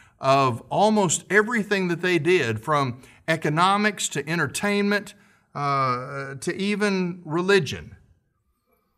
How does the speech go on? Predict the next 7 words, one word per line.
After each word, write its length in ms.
They 220
were 160
marked 580
by 640
severe 1040
racial 680
divisions. 960